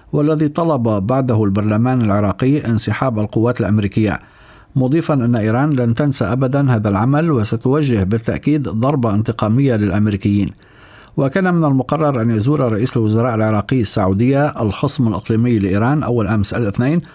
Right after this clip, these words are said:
قبل التوجه إلى طهران، لكن زيارته إلى الرياض تأجلت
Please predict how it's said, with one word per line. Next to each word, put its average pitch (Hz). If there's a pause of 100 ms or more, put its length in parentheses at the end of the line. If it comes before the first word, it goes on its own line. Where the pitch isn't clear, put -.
(260)
قبل 175
التوجه 127
إلى 113
طهران، 98 (140)
لكن 120
زيارته 110
إلى 107
الرياض 117
تأجلت 131